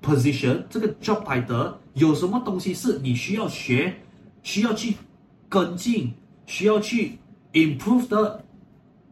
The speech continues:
去做完它，so that 你可以把你自己从这个可能两千块的这个 starting point 带到你去 maximum to 你的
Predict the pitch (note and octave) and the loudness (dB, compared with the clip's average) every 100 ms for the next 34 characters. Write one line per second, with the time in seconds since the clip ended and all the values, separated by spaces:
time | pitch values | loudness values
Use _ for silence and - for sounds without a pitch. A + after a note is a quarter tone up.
0 | - - - E3+ D#3+ - F3+ D#3 A#2 A2+ | -20 -10 -6 -4 -6 -4 -2 0 0 -2
1 | B2 A2+ A2+ - - - G#3 F#3 C3 A#2 | -4 -6 -6 -16 -18 2 4 4 2 -2
2 | D3 - A2+ G#2+ F3 B2+ - A#2 A#2 - | -2 -4 -4 -6 -6 -6 -4 -4 -4 -6
3 | - - - A#2 A#2+ C#3 A#2 - B2+ A#2+ | -8 -10 -12 -6 -4 -2 -2 -4 -4 -4
4 | D#3 C3+ A#2 - - - - _ _ _ | -4 -4 -4 -8 -18 -20 -20 _ _ _
5 | - - - D#3 D3 D3 B2+ C#3+ - A#2+ | -20 -20 -8 -4 -2 -2 -4 -4 -2 -2
6 | G#2+ - - - - G3 F#3+ D#3+ A#2 - | -2 -6 -20 -18 0 2 2 0 -4 -4
7 | C#3 A#2 - A#2+ A#2 - - - - - | -6 -6 -2 0 0 -4 -12 -20 -20 -20
8 | _ - C3 A2+ A#2 A#2 | _ -6 -2 0 -2 -4